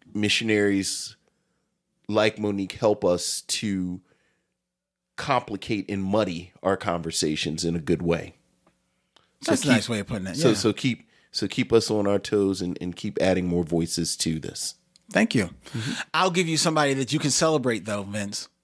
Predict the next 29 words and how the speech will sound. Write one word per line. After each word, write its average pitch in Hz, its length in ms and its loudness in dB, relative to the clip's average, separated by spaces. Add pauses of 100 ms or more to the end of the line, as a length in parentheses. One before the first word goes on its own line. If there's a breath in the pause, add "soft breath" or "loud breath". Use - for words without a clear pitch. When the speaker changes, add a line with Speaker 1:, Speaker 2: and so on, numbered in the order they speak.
(380)
Speaker 1:
I 120 60 -2
mean, 294 160 4
I'm 339 160 0
celebrating 359 520 4
Tiffany 403 360 -2
Haddish. 403 360 -2
Speaker 2:
You're 180 80 4
celebrating 208 460 4
them 156 140 4
Speaker 1:
Jones. 139 320 2
Speaker 2:
both. - 100 -6
Speaker 1:
Okay, - 180 -2
all - 160 4
right. - 200 0
Speaker 2:
But 175 180 2
the, 175 100 0
you 175 240 2
will, 185 220 0
you 214 160 4
will 202 100 4
celebra-, 226 400 0
I, 180 320 2
I 165 120 2
guarantee 196 480 0
you 151 120 2
will 143 120 0
celebrate 143 440 2
this 131 160 -2
person 123 460 0